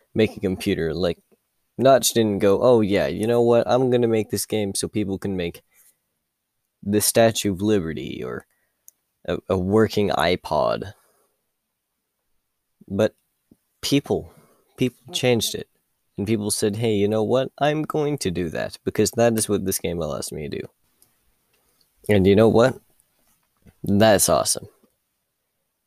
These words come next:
But i-, if you find what is in the game to be a little too simple for you, or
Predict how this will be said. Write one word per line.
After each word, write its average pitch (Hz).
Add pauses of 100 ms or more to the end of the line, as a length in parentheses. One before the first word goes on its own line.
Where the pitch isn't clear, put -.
(140)
But 107 (600)
i-, -
if 113
you 135
find 120
what 98 (100)
is 95
in 113
the 110
game 95 (1040)
to -
be 107
a 107
little 107
too 113
simple 117
for 107
you, 101
or 90